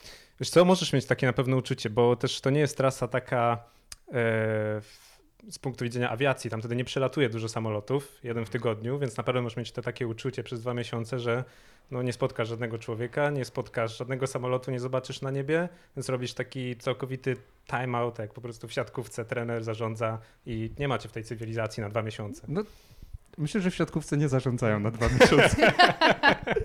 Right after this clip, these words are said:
Speaker 2: I, y, to jest start w Yellowknife, te-, terytorium północno-zachodnie Kanady, tak? Nad Jeziorem Niewolniczym i,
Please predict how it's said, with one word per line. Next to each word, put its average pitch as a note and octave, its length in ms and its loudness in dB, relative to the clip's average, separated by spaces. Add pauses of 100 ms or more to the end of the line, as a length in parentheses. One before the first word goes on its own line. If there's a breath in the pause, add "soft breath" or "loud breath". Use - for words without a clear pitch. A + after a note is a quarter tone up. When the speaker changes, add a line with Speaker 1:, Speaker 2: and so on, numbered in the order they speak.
(1120 loud breath)
Speaker 2:
I, D#3 360 2
y, B2+ 800 2
to - 100 6
jest - 340 2
start C3+ 440 0 (100)
w A2 180 -6
Yellowknife, A#2+ 760 4 (140)
te-, A#2+ 180 6
terytorium A#2+ 880 4
północno-zachodnie A#2 1200 2
Kanady, A#2+ 540 2
tak? D#3 460 0
Nad A#2 180 0
Jeziorem A2+ 460 4
Niewolniczym A2 880 0
i, C#3 540 -2